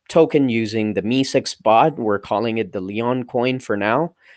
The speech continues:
When we come up with our ecosystem, we're gonna probably change it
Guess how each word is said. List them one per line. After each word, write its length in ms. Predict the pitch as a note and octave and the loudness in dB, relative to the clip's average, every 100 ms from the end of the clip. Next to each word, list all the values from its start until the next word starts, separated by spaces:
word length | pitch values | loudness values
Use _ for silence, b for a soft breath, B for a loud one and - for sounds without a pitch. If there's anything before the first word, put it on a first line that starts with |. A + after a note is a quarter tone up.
| b b b _ _ - | b b b _ _ -20
When 420 | - A2 C3+ D#3 | -4 2 4 4
we 100 | D3+ | 4
come 220 | D3+ C3+ | 2 0
up 100 | B2+ | 2
with 100 | C3+ | 2
our 100 | C3 | 2
ecosystem, 640 | C3+ B2+ C3+ - C3 C3+ A#2 | 2 2 0 0 -2 -2 -2
we're 100 | G#2 | -2
gonna 220 | G#2 F#2+ | -4 -6
probably 400 | - G#2 G2 G2 | -2 -2 -2 -6
change 340 | - A#2+ A#2+ | -4 -4 -2
it 160 | A#2 | -4